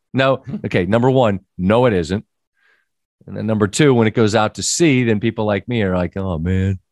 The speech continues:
Speaker 1: all bummed out. It's fine. We had snowfall on Sunday. We had the playoffs on, had a fire going. You can't, you can't do a whole lot
Speaker 2: Oh.
Speaker 1: better than that. What's better than that?
Speaker 2: Nothing.
Speaker 1: Well, maybe a,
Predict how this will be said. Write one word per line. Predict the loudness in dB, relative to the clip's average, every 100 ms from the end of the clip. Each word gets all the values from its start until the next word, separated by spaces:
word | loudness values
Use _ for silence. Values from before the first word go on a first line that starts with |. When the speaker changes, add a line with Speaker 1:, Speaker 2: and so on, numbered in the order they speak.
| _ _ _ _ _
Speaker 1:
all | -4 -4
bummed | -2 -2 -2
out. | -4 -6 -12 _ _ _ _ _ _
It's | -6 -6
fine. | -8 -8 -10 _ _ _ _ _
We | 2
had | 2 2
snowfall | 0 0 0 2 2 2
on | -2
Sunday. | 0 0 2 2
We | 2
had | 0
the | -2
playoffs | -2 2 2 2 0 -2
on, | -2 0
had | -2
a |
fire | -4 -2 0 0
going. | -2 -4
You | -4 -4
can't, | -2 -4 -6
you | -14
can't | -2 -2 0
do | 0
a |
whole | 2 2
lot | 2
Speaker 2:
Oh. | 2
Speaker 1:
better | -2
than | -2
that. | -2 -4 -6 _ _ _ _
What's | -14
better | -2 0 0
than | 0
that? | 0 -2 -8 _ _ _ _ _ -10
Speaker 2:
Nothing. | 0 0 2 -2 _ _ _ _ _ _ 0
Speaker 1:
Well, | 2 4 2 0
maybe | -2 2 2 4 2
a, | 2